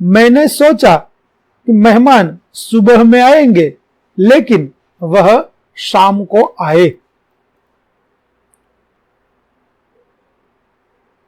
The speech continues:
दूसरा है मूर्ख, जिसका विलोम शब्द होगा बुद्धिमान। वाक्य, लोग भालू को मूर्ख समझते थे,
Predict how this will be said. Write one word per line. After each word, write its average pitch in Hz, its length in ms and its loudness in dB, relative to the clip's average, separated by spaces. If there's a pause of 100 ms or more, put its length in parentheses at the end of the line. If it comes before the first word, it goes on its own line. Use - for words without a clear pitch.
(120)
दूसरा 233 400 0
है 226 300 0 (200)
मूर्ख, 208 540 0 (460)
जिसका 196 380 -2
विलोम 240 320 2
शब्द 220 340 -2
होगा 240 460 0 (180)
बुद्धिमान। 196 640 -2 (480)
वाक्य, 165 480 -2 (480)
लोग 208 440 2 (340)
भालू 196 420 2
को 285 220 -2
मूर्ख 226 440 0
समझते 240 640 -2
थे, 160 260 -6